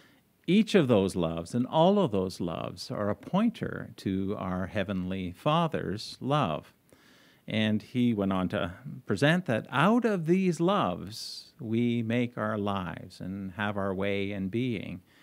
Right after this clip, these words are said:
in the world. And so to be a human being is to know that you are the beloved.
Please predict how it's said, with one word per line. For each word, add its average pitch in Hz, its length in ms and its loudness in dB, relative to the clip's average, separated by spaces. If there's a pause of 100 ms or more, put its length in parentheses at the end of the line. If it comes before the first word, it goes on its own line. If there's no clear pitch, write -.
(200)
in 87 160 -4
the 90 60 -2
world. 104 560 -2 (840)
And 123 100 -2
so 175 380 2
to - 100 0
be 208 200 6
a 226 40 6
human 202 360 6
being 147 380 6
is 120 160 2
to - 120 0
know 135 420 4
that 110 240 2
you 151 340 4
are 131 280 2
the 135 720 0
beloved. 123 640 2